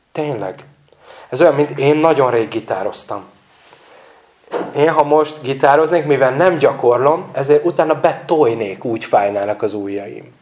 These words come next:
Mert nem használom. Ugyanúgy, ha van egy izmod, amit nem használsz, igaz? Az el fog sorvadni,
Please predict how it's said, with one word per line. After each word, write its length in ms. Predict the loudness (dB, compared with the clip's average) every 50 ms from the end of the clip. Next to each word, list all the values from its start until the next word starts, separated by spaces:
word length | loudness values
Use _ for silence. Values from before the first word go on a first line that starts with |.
| _ _ _ _ _ _ _ _ _ _ -20 -20 -20 _ _
Mert 140 | -10 -8 -6
nem 160 | -6 -6 -4
használom. 800 | -2 -4 -4 -4 -6 -8 -8 -8 -8 -10 -12 -14 -16 -18 -20 -20 _ _ _ _ -20 -20 -20 -20 -12 -4
Ugyanúgy, 360 | 0 2 2 2 2 2 0
ha 220 | 0 2 2 2
van 200 | 4 4 4 4
egy 200 | 4 0 0 -2
izmod, 440 | -4 -4 -4 -2 0 0 0 2 2
amit 240 | 0 0 -2 -4 -4
nem 240 | -2 0 0 0 0
használsz, 680 | -2 -2 -2 -4 -6 -8 -6 -6 -6 -6 -6 -6 -4
igaz? 460 | 0 2 4 4 2 2 -2 -8 -14 -18 -20 _ _ _ _ _ _ _ _ _ _ _ _ _ _ _ _ _ _ _ _ _ _ _ _ _ _ _ _ _ _ _
Az 140 | -16 -16 -16 -12 -8
el 280 | -4 0 0 0 0 0
fog 180 | -4 -6 -6
sorvadni, 880 | -8 -6 -2 -2 0 0 0 -2 -2 -2 -2 -4 -4 -8 -12 -14 -14 -16